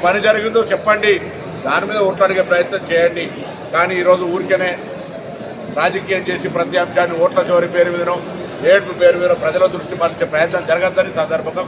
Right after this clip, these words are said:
కోరుతా ఉన్నాం. కాంగ్రెస్ పార్టీ గెలుస్తుంది.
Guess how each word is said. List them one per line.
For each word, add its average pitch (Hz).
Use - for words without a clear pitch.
కోరుతా 147
ఉన్నాం. -
కాంగ్రెస్ 165
పార్టీ 170
గెలుస్తుంది. 151